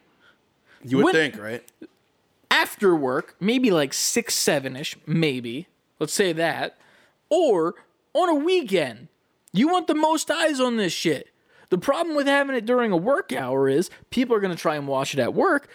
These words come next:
Speaker 2: and then guess what happens then? People get fired. Then what happens when people get
Speaker 1: <laughs>
Speaker 2: fired? People don't have money to buy your shit.
Speaker 1: You want that on your hands, Microsoft?
Speaker 2: That's on your fucking hands, John.
Speaker 1: Damn it.
Speaker 2: Microsoft.
Speaker 1: Shit.
Speaker 2: Anyway, uh, moving on from that.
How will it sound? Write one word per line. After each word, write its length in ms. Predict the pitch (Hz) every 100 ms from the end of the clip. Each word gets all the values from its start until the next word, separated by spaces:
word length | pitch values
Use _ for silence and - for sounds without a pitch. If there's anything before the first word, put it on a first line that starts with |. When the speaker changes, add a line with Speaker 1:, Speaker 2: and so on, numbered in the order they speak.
| - -
Speaker 2:
and 100 | 160
then 120 | 170
guess 160 | 156
what 100 | 147
happens 300 | 139 131 143
then? 160 | 151 120
People 240 | - 147
get 120 | 127 123
fired. 400 | - 139 117 -
Then 180 | 131 143
what 100 | 139
happens 280 | 143 139 147
when 80 | 143
people 240 | 156 147
get 160 | 135 -
Speaker 1:
<laughs> 0 |
Speaker 2:
fired? 340 | 202 233 - - -
People 180 | 220 247
don't 100 | 214
have 120 | 175
money 240 | 160 175
to 80 | 160
buy 180 | 151 156
your 160 | 156 127
shit. 460 | - - 143 107 -
Speaker 1:
You 120 | 202
want 200 | 269 254
that 160 | 247 240
on 160 | 240
your 160 | 233 226
hands, 360 | 226 226 220 202
Microsoft? 600 | 220 220 220 - 240 226
Speaker 2:
That's 120 | 339
on 140 | 262
your 160 | 226 247
fucking 400 | - 165 - 143
hands, 480 | 135 117 107 - - - 165
John. 640 | 147 143 127 131 151 170 -
Speaker 1:
Damn 300 | 277 143 151
it. 140 | 196 - -
Speaker 2:
Microsoft. 640 | 147 123 120 117 - 85 -
Speaker 1:
Shit. 640 | - - 107 104 - - - _ _ _ _ - - - _ _ -
Speaker 2:
Anyway, 540 | 147 127 107 104 - _ _ - - _ -
uh, 180 | 143 147
moving 380 | 165 208 240
on 220 | 240 240 147
from 180 | 156
that. 260 | 160 123